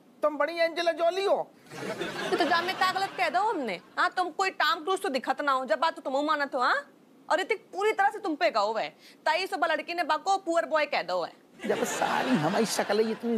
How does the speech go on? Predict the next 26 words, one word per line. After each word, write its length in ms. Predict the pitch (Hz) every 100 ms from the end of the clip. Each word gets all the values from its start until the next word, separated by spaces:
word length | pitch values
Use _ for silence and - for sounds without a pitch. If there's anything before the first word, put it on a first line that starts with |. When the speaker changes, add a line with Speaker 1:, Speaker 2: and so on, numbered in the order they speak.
| 160
Speaker 1:
लीचड़ 420 | 175 208 240 196
है, 100 | 170
पुअर 400 | - 240 202 226
है, 60 | 175
तो 120 | -
तुमने 380 | - 277 285 277 220
ऐसी 240 | 226 262
शक्ल 320 | 226 226 247
वाले 300 | 226 226 240
इंसान 380 | 233 190 208 220
से 120 | 247
शादी 340 | - 185 208 233
काय 200 | 214 254
कर 140 | 294
ली? 220 | 311 320 - - - - - - - - - - - - - - -
कर 120 | 254
लेती 320 | 320 311 233
ना 80 | 330
कोनो 280 | 339 349 330
रणबीर 320 | 302 302 311
कपूर, 300 | 311 277 311
जॉन 180 | 285 302
अब्राहम, 400 | 285 285 285 285
सारो 300 | 269 262 262
हीरो 220 | 247 294
टाइप। 300 | 285 269 160